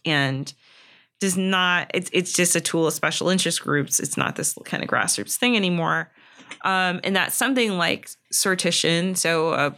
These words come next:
a kind of random selection of a hundred Californians who came together to talk about,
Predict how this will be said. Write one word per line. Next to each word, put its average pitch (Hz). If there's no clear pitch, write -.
a -
kind -
of -
random 165
selection 170
of 185
a -
hundred 165
Californians 202
who -
came 170
together 180
to -
talk -
about, 175